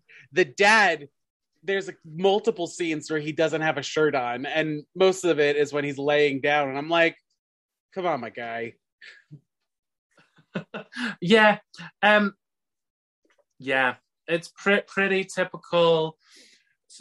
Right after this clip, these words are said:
Speaker 2: really pasty, white, um,
Speaker 1: <laughs>
Speaker 2: chubby Scottish men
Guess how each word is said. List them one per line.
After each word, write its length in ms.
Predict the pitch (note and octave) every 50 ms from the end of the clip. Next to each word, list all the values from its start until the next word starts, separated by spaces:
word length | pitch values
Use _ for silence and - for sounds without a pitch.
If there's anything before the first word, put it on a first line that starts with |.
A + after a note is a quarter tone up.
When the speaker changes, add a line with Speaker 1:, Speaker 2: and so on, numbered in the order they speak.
| F3+ C#3 C3+
Speaker 2:
really 320 | D3+ D#3 E3 D#3+ D#3+ D#3+ D#3+
pasty, 1500 | - - - E3 E3 E3 E3 E3 - - - - - - D#3+ D#3 D#3 D3+ D3+ D3 C#3+ C#3+ C#3+ C#3 C#3 C#3 C#3 C3+ - _ _ _ _ _ _ _ _ _ _
white, 600 | D#3 B2+ B2+ C3+ C#3 C#3 C#3 C#3+ D3 D3 C#3+ _ _ _ _ _ _ _ _ - - - - _ -
um, 800 | C#3 C3+ C3+ C3+ C3 C3 C3 C3 C3 C3 C3 C3 C3 C3 C3 B2
Speaker 1:
<laughs> 40 | -
Speaker 2:
chubby 1200 | - - - D#3 D3+ D3 C#3+ - C#3+ C#3+ C#3+ C#3 C#3 C3+ C3 C3 C3 B2+ B2+ B2+ B2+ B2+ A#2+ - _ _ _ _ _ _ _ _ _ _ -
Scottish 800 | - - - - - D3+ D3 D3 D3 - - D3+ C#3+ - - -
men 840 | D3 C#3 C3+ C3+ C3 C3 B2+ B2+ B2 B2 A#2+ A#2+ A#2+ A#2+ A#2 A#2